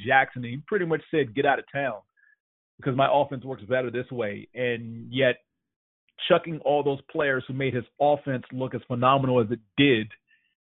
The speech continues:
for those two and a half seasons, um, didn't really bode well for him in season three as everyone started to pick it apart because the scheme is one thing, you need the talent to run it. And he basically said, "Screw this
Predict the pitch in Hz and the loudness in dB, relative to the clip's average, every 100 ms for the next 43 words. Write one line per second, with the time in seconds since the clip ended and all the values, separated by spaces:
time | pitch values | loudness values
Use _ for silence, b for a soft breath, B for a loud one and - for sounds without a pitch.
0 | _ _ _ _ _ _ _ _ _ _ | _ _ _ _ _ _ _ _ _ _
1 | _ _ - 135 127 123 110 _ _ _ | _ _ -2 4 6 4 0 _ _ _
2 | - - 147 139 123 110 127 120 - 139 | 2 6 8 8 4 0 0 -2 -2 -2
3 | 123 107 107 98 _ - 113 110 107 104 | 0 -2 -4 -8 _ 0 4 4 0 -4
4 | 95 _ _ _ _ _ _ _ _ _ | -10 _ _ _ _ _ _ _ _ _
5 | _ _ - 147 139 135 120 101 131 127 | _ _ 4 4 4 2 2 4 4 4
6 | 113 127 123 131 123 117 135 123 117 - | 2 2 2 -2 -4 -6 -6 -6 -8 -6
7 | 131 135 110 - - 127 123 117 139 123 | -4 -2 -2 -6 0 0 0 0 0 0
8 | 117 - 143 127 113 160 160 120 120 127 | -2 -2 0 0 0 2 2 2 -6 -6
9 | 120 - _ _ _ _ _ _ 101 - | -6 -8 _ _ _ _ _ _ -12 -4
10 | 147 160 156 131 143 165 180 175 175 113 | 0 2 2 4 2 2 0 -2 -2 -4
11 | 110 120 110 - - 131 123 113 110 117 | -4 -4 -6 -12 -2 0 0 -4 -8 -8
12 | 113 123 110 107 117 120 123 123 117 - | -4 -2 -4 -6 -6 -2 -2 -2 -8 0
13 | 120 113 107 _ _ _ - - - 135 | 2 2 -2 _ _ _ -20 -14 -4 -2
14 | 120 | -2